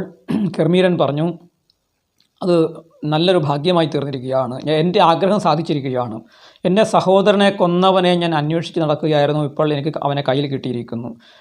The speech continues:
നിങ്ങൾ ബ്രാഹ്മണ വേഷം ധരിച്ച് മന്ത്രപ്രയോഗം കൊണ്ടും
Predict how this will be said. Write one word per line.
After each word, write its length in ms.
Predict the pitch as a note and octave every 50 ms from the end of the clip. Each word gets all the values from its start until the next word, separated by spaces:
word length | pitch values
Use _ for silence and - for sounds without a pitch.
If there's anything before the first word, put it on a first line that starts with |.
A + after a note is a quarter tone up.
| _ _
നിങ്ങൾ 220 | - F3 F3+ G3+ G3+
ബ്രാഹ്മണ 460 | E3+ D#3+ D#3+ D#3 E3 F3+ F#3 F#3 A3
വേഷം 320 | G#3+ G3 F#3 F#3 G3+ F#3+
ധരിച്ച് 420 | E3+ E3 D#3+ D3+ C#3+ D3+ - D3+ D#3 F3 G3 - - - _ _ _ _ _ _
മന്ത്രപ്രയോഗം 640 | - D#3+ F3 F3+ G#3+ A3 - G#3 G3 F#3+ F3 F3+ F3+
കൊണ്ടും 260 | E3 E3 D#3+ E3 E3